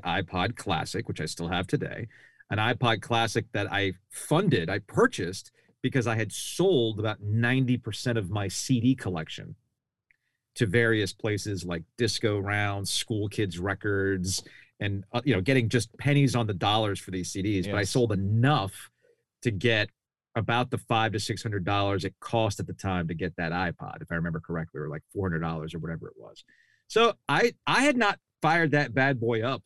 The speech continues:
Speaker 1: in ages. So I had fun just plugging it in, getting it charged up, bringing an aux cord, and plugging it into the rental,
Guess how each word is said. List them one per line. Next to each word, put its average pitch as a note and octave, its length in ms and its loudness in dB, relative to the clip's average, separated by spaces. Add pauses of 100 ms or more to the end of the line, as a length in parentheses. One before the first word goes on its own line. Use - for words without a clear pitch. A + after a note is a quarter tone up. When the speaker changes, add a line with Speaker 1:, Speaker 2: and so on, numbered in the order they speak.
Speaker 1:
in E2 120 -10
ages. F2 600 -6
So B2+ 300 2
I B2+ 140 2
had E3 200 2
fun A2 600 0 (160)
just - 480 -2 (400)
plugging A#2+ 340 2
it D3 120 6
in, C3+ 420 4 (640)
getting A2+ 220 2
it B2+ 100 -2
charged C3 480 2
up, C3 260 2
bringing G#2 340 -4
an A#2+ 80 0
aux B2+ 120 0 (200)
cord, G#2 440 0
and F#2 180 -4
plugging G#2 380 -2
it - 20 0
into G2 140 -2
the F#2+ 80 0
rental, A2 340 -4